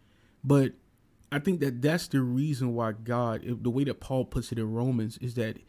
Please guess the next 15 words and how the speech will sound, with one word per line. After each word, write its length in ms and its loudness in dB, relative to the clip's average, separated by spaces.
he 200 4
has 160 4
given 300 2
us 180 -2
all 240 2
a 40 0
reason 380 0
to 100 -8
be 140 -4
humble, 380 -8
because 320 0
he 80 0
shows 360 -2
us 140 -4
ourselves 640 -4